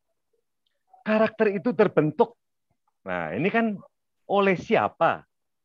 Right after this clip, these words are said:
Atau siapa yang membentuk? Karakter terbentuk adalah dari keluarga.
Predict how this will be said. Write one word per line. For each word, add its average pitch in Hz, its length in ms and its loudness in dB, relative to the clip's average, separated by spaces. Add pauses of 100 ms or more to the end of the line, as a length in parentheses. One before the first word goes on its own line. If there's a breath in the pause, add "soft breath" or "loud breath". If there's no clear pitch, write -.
(1080)
Atau 135 240 -4
siapa 160 480 2
yang 147 160 6
membentuk? 104 540 -2 (460)
Karakter 220 400 -4
terbentuk 202 440 0
adalah 196 280 0
dari 160 200 2
keluarga. 160 600 -4